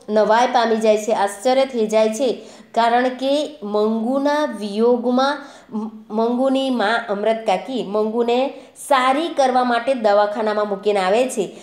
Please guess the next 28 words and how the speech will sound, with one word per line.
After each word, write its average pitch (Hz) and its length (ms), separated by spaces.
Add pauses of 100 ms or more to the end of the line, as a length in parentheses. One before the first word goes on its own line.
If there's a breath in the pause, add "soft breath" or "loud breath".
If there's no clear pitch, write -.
(160 loud breath)
પરંતુ 285 500
એ 233 160
મંગુનો 233 680
જે 294 340
વિરહ 233 520
છે, 294 200
વિયોગ 247 440
છે, 220 360 (220 loud breath)
એ 247 100
સહન 220 420
કરી 180 200
શકતા 190 480
નથી 190 600 (260 loud breath)
અને 294 440 (240 loud breath)
એક 254 320
જ 320 200
રાતમાં 240 840
એ 220 100
મંગુના 220 600
વિયોગમાં 190 640 (120)
ગાંડા 175 360
થઈ 175 280
જાય 185 460
છે, 208 340 (220 loud breath)
મંગુના 254 560
નાતમાં 202 500
વટલાઈ 180 520
જાય 190 520